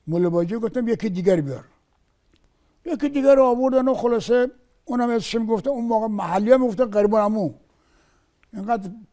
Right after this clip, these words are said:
مرد خوبی بود، گفتن عمو، اون موقع گفتن عمو. قربان عمو رو لخت کرد و اون خود زدیم و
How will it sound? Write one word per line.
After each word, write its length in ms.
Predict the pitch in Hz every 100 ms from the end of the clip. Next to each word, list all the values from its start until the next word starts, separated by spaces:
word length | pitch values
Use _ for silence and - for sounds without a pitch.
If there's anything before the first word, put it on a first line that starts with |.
| -
مرد 300 | 170 170 170
خوبی 240 | 170 196
بود، 200 | 190 226
گفتن 180 | 233 185
عمو، 440 | 254 196 196 269 269
اون 160 | 269
موقع 140 | 254 226
گفتن 320 | 208 185 196
عمو. 360 | 285 202 185 147 _ _ - _ _ -
قربان 460 | 151 202 220 233
عمو 220 | 240 262 294
رو 80 |
لخت 280 | 285 285 277
کرد 200 | 262 254
و 40 | 262
اون 240 | 277 277
خود 160 | 202 240
زدیم 400 | 220 262 269 269
و 280 | 269 262